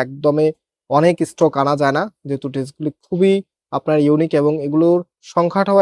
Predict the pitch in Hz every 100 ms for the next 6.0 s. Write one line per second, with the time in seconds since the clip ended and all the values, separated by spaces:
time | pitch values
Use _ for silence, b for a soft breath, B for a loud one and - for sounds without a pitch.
0 | 160 160 160 - 156 151 120 110 - 139
1 | 160 151 175 160 147 143 147 139 156 -
2 | 147 139 147 135 143 147 143 143 - 170
3 | 156 147 135 147 131 - 147 131 180 147
4 | 135 123 135 135 131 151 123 123 - 131
5 | 120 123 - - 160 220 - 131 131